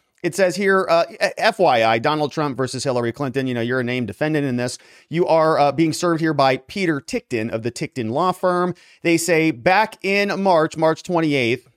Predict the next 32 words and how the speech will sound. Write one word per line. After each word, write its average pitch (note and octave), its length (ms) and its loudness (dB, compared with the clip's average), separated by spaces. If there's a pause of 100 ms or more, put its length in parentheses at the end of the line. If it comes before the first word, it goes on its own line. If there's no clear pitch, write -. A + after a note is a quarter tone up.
(380)
they're D3 140 2
gonna F#3 160 0
go E3+ 160 2
serve E3 280 -2
Mark C#3 240 2
Elias. A2+ 380 0
They G#2+ 80 -4
put A#2 140 -4
his G#2+ 120 -2
address D3 360 0
here D3+ 240 2
over A#2+ 320 -2
in B2 320 -2
Virginia, C3+ 500 0
but B2 120 0
of A#2 60 -6
course B2 200 -2
I A2+ 80 0
blanked G#2 260 -6
that G2 160 -4
out. A#2+ 260 2 (420)
The D3+ 140 0
person, E3 480 0
the C#3 60 0
process F#3 480 2
server, G#2+ 320 -2
the, A#2 220 -4
who C#3+ 120 0
is C3+ 120 0
actually D3+ 260 0
delivering B2+ 540 0
this F2+ 260 -6